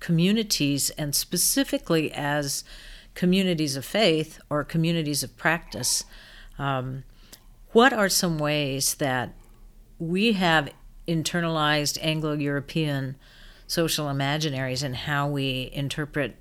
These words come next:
the Bible, in the questions that we bring to the Bible, um, in what we imagine as possible in understanding the Bible? We've been so socialized to ask certain questions that our Anglo-European, uh, um,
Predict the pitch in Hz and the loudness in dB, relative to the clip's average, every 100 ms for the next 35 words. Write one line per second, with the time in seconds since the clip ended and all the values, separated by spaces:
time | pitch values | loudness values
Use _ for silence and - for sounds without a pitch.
0 | - - 127 139 143 143 151 - 139 - | -12 -10 -6 -2 -2 0 -2 -2 -4 -4
1 | - 147 - 175 170 170 143 127 135 135 | -2 0 0 0 0 0 -2 -4 -2 0
2 | 165 175 175 175 160 175 170 180 180 180 | 0 0 0 0 0 2 2 0 -2 -4
3 | - - - - - 143 135 131 135 120 | -14 -16 -18 -16 -6 -2 0 -2 -4 -8
4 | - - 170 160 185 180 180 170 151 139 | -8 0 2 4 4 6 6 6 4 2
5 | 147 - 160 131 - - 131 - 180 185 | 2 2 0 0 -2 -2 0 0 0 0
6 | 202 214 196 156 147 139 135 - 147 135 | 0 0 -2 0 0 0 -2 -2 -2 0
7 | 170 196 190 185 196 190 208 214 - - | 0 0 0 2 2 0 -2 -4 -10 -18
8 | - 175 175 170 160 175 156 - 247 302 | -2 0 2 2 2 2 2 6 6 6
9 | - 170 127 104 123 - - 147 147 - | 2 0 -2 -4 -2 -2 2 2 2 0
10 | - 185 - 151 - 196 202 - 135 131 | 0 -2 -2 -8 -2 0 0 0 -2 -2
11 | - 147 143 131 131 127 - - - 170 | 0 2 2 0 -4 -6 -14 -10 -2 0
12 | 165 156 156 151 143 175 160 147 139 - | 2 2 2 0 -2 -2 0 -2 -4 -8
13 | 131 123 120 127 - - - - - 135 | -8 -8 -10 -14 -16 -18 -18 -20 -14 -8
14 | 127 131 127 | -6 -6 -8